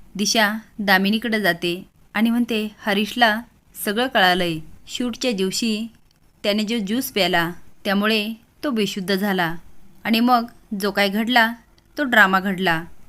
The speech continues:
आतमध्ये ना तपास सुरू आहे त्याचा." आता मात्र दामिनीला घामच फुटतो. ती म्हणते, "हे सगळ्यांना कळालं तर माझी वाटच लागेल. मी आता काय करू? दिशा, मला वाचव." दिशा म्हणते, "नाही या, मला ह्यामध्ये ओढायचं नाही."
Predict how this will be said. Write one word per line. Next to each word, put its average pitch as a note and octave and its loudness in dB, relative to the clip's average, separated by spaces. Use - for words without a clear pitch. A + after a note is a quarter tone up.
आतमध्ये A3+ 0
ना B3 0
तपास A#3 2
सुरू A3+ -2
आहे A3 0
त्याचा." F3 -2
आता F#3 -4
मात्र G3+ -6
दामिनीला G3 0
घामच A3 0
फुटतो. E3+ -4
ती A3+ -2
म्हणते, A3 -2
"हे B3 -2
सगळ्यांना G3+ 0
कळालं G3 0
तर A#3+ -2
माझी A#3 0
वाटच G#3 0
लागेल. F3 2
मी B3 0
आता A#3 -2
काय A#3 0
करू? G3+ -2
दिशा, A3 2
मला A#3 4
वाचव." F#3 2
दिशा G3 -2
म्हणते, G#3+ -2
"नाही F#3 2
या, A3+ 2
मला G#3+ 2
ह्यामध्ये A3+ 2
ओढायचं F#3 0
नाही." E3+ 0